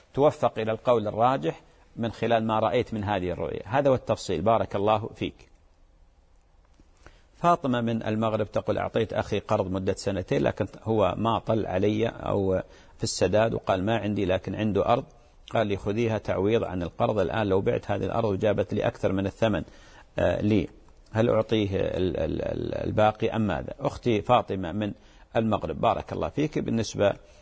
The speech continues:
لأخيك ما استطاع أن يسدد الدين وأعطاك أرض، آه، ل-، آه، لتأخذين، آه، يعني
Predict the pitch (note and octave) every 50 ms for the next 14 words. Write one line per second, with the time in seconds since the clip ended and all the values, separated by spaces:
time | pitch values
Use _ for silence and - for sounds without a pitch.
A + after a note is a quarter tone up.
0 | - - - - - - G2+ G2+ G2 F#2+ F#2+ F#2+ - G2 G2 - - A#2 A2 -
1 | - G#2 G2 F#2+ F#2+ G2+ G#2+ G#2+ G2+ G2 - - - - - G#2 F#2+ - A2+ G#2
2 | F#2+ F#2 G2+ G2+ F#2+ - - G#2+ F#2+ - F#2+ F2+ F2 - - - F#2 F#2 G2 A2
3 | A2 G#2 F#2+ F2+ G#2 F#2+ F#2+ - - G#2+ F#2+ - - - - G2 B2 D#3 D#3+ E3+
4 | - - - - - - _ _ _ _ _ _ - F2+ F2 E2 D#2+ E2+ F#2+ G2
5 | G2+ G2 G2 F#2 F2+ E2+ E2+ G1+ G1+ G1+ G1+ G1+ G1+ - G1+ - - F2+ G2 F#2+
6 | F#2 E2+ - - - - - - G#2+ G#2 A2 G#2+ F#2 C#2 - - - - - -
7 | - - - - - - - F#2+ F#2 F2 E2 F2+ F2+ A#1+ - - - - - -
8 | G2+ F#2 F#2 F#2 F#2+ F#2+ F2+ F2+ F#2+ - - - -